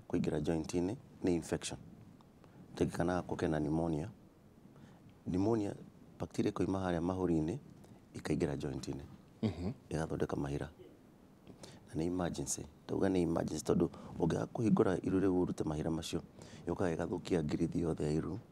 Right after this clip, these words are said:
Speaker 1: Mwana akagĩa arthritis ĩrĩa tũkaga osteoarthritis arĩ mwana.
Speaker 2: Nĩ arĩ hona ĩno septic arthritis?
Speaker 1: Yes, ĩngĩ-, angĩthio nĩ ndagĩtarĩ,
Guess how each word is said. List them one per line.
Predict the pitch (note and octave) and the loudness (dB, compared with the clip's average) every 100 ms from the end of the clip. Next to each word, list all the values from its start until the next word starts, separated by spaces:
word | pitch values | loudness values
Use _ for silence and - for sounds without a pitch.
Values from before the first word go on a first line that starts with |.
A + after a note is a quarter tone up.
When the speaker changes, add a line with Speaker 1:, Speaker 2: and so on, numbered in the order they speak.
| - - - | -18 -16 -2
Speaker 1:
Mwana | E2 E2 G2 | 0 2 0
akagĩa | E2+ E2 D#2 - | 0 0 0 -6
arthritis | F#2 F2+ F2+ - F2+ | -2 0 0 0 0
ĩrĩa | F2 | -2
tũkaga | - - E2+ - - | -4 -4 -4 -4 -4
osteoarthritis | A2+ - A2 G2+ - C3 - - - - - - - - - | -4 -2 -2 -2 0 -2 -2 -8 -10 -20 -20 -20 -20 -18 -10
arĩ | D#2 | -6
mwana. | D#2 D#2+ D2 C2+ - - - - G#2+ | -4 -4 -4 -6 -12 -18 -18 -4 0
Speaker 2:
Nĩ | A#2+ | 2
arĩ | A2+ | 2
hona | A2 G2+ D#2 - | 2 -2 -4 -4
ĩno | G2 G2+ F#2 | -2 -2 -4
septic | G#2 - - | -6 -6 -10
arthritis? | - F#2+ E2+ D2 - - - - - | -8 -8 -8 -14 -18 -20 -20 -20 -6
Speaker 1:
Yes, | F2+ E2+ - - | -6 -4 -8 -4
ĩngĩ-, | F#2 A2+ A2 A2 - | -2 2 0 0 -2
angĩthio | F2+ F2 F#2+ B2+ | -2 0 0 2
nĩ | B2+ | 0
ndagĩtarĩ, | A2+ F2 E2+ F#2 D#2+ | 2 2 2 0 0